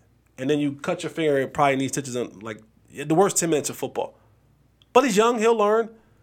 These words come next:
I think the one thing that the, that the Ravens did, they rushed the ball, I think, six times.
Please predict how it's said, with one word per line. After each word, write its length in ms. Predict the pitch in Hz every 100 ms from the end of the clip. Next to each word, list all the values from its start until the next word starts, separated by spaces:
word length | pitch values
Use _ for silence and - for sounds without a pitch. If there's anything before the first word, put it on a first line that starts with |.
| _ -
I 100 | 214
think 120 | 240
the 80 | 226
one 160 | 247
thing 80 | 240
that 120 | 226
the, 80 | 202
that 140 | 190 180
the 80 |
Ravens 400 | 175 208 240 214
did, 440 | 147 202 214 196 - - -
they 100 | 185
rushed 220 | 226 -
the 60 | 190
ball, 160 | 214
I 100 | 190
think, 200 | 180 202
six 240 | - 196 -
times. 480 | 175 131 - -